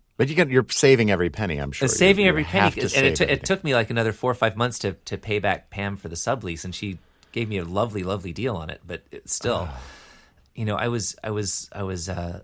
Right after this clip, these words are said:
Speaker 2: living on Slim Fast because I figured it had all the nutrients <laughs> in a can.
Speaker 1: Yeah. Oh,
Speaker 2: Or in the powder.
Speaker 1: God.
Speaker 2: Actually, you get the powder. It was cheaper.
Speaker 1: Yeah.
Speaker 2: I, I was so broke and so cold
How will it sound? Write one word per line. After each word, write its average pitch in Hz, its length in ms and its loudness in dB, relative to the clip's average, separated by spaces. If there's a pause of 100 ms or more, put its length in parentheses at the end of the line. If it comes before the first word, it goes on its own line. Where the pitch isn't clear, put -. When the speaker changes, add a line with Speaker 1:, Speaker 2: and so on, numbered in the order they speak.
(220)
Speaker 2:
living 117 240 -2
on 101 140 -2
Slim 110 260 -4
Fast 123 380 -2
because 98 220 -8
I 95 40 -4
figured 101 320 -6
it 92 80 -4
had 90 340 -2 (440)
all 101 180 2
the 92 260 0
nutrients 139 680 -4 (500)
<laughs> - 480 -12
in 107 100 -2
a - 60 0
can. 120 420 2 (280)
Speaker 1:
Yeah. 110 220 10 (140)
Oh, - 320 8
Speaker 2:
Or 156 120 6
in - 40 6
the - 80 8
powder. 156 300 10
Speaker 1:
God. - 80 6
Speaker 2:
Actually, 185 160 2
you 175 100 2
get - 40 4
the 147 120 0
powder. 143 220 8
It 110 40 0
was 101 140 -4
cheaper. 98 360 -8 (500)
Speaker 1:
Yeah. 101 240 6 (380)
Speaker 2:
I, - 120 -16 (500)
I 101 200 -10 (220)
was 101 100 -8
so 123 400 -2
broke 101 540 -2
and 92 140 -6
so 113 260 0
cold 98 520 -2